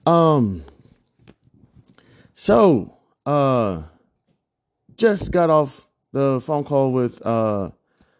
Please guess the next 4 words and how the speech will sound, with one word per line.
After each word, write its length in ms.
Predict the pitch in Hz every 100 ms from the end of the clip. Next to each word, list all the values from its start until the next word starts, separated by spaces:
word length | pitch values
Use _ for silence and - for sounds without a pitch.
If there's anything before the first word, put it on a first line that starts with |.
| _ _ _
that 180 | 127 101
marketing 580 | 135 175 185 127 104 95
team. 520 | 113 104 104 104 92 _ _ _ _
Um, 680 | 107 107 104 95 85 78